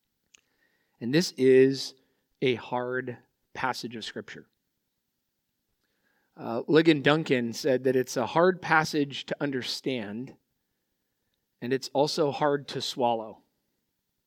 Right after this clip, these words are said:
So it's difficult to interpret and get a right meaning, a right understanding of what the passage means. But even when you understand what it means, and it's actually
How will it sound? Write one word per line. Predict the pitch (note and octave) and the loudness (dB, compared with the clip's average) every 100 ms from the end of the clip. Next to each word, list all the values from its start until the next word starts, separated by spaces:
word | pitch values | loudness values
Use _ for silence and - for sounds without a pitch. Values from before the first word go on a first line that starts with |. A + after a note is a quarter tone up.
| _ _ _ - | _ _ _ -18
So | A#3 A3+ | -4 -2
it's | E3 | 0
difficult | - G3 G3 G3+ G3+ | 2 4 6 6 6
to | - F3+ E3 E3+ | 0 4 6 6
interpret | D3 C3 - A#3+ - C#3 F3 | 2 0 4 4 6 4 6
and | D3+ | 8
get | D#3+ | 6
a | D3+ | 10
right | D#3+ F3+ - | 8 8 4
meaning, | E3+ F3+ D3 D#3+ | 4 4 4 8
a | |
right | E3 E3+ | 10 10
understanding | E3 D3 E3+ F#3+ | 8 2 2 4
of | D#3 | 2
what | D#3 | 0
the | |
passage | C3 D#3+ F#3 D3+ C3 | 4 6 4 0 -2
means. | B2+ C#3+ - - - - - | -2 -2 -6 -16 -16 -4 6
But | E3 | 8
even | A#3 C4 | 10 8
when | G3+ G3 | 8 8
you | F#3+ | 8
understand | F#3+ - G3 F3 | 6 8 8 8
what | D#3 | 6
it | - | 6
means, | E3+ A#3 E3 D3 | 6 6 6 4
and | D#3+ | 4
it's | D3+ | 8
actually | F#3 F#3+ G3+ F3+ D3+ | 6 6 6 6 6